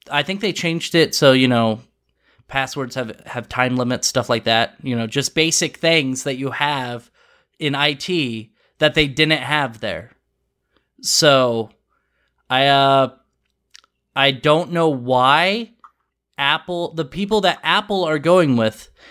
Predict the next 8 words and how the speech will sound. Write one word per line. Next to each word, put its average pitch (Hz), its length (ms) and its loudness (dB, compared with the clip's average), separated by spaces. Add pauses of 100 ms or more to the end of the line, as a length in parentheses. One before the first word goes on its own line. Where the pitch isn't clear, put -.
(160)
you 147 220 2
would 185 140 4
think 196 320 -2
Apple, 147 760 -2
who's 165 260 -2
super 262 640 4
into 214 440 2
security, 196 880 4